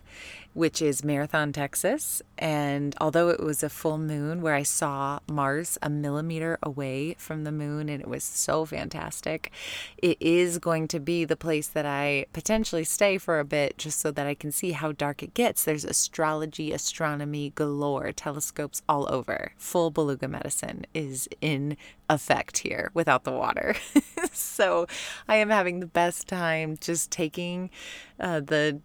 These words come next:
the turns that I feel like I should take and following my intuition, which in human design might be your spleen or your sacral. But what I will say is it's not your mind.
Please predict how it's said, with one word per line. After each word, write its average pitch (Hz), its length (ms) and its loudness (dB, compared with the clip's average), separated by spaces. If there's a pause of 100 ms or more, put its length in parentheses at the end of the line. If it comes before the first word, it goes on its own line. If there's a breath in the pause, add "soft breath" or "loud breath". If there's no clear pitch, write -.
(140)
the 170 80 2
turns 175 500 2
that 160 120 4
I 151 80 4
feel 165 180 0
like 151 160 0
I 151 80 2
should 143 220 -4
take 170 380 -2
and 139 120 -6
following 175 500 0
my 160 140 -2
intuition, 156 720 -2
which - 340 -2
in 156 140 0
human 165 280 -2
design 143 460 0
might 143 220 -2
be 151 80 -4
your 143 140 -2
spleen 202 540 2
or 143 60 -2
your 139 160 -2
sacral. 156 560 2
But 147 220 4
what 151 120 2
I 147 100 -2
will 226 200 4
say 156 240 0
is 151 140 -4
it's - 200 -8
not 165 260 0
your 160 100 -4
mind. 139 420 -4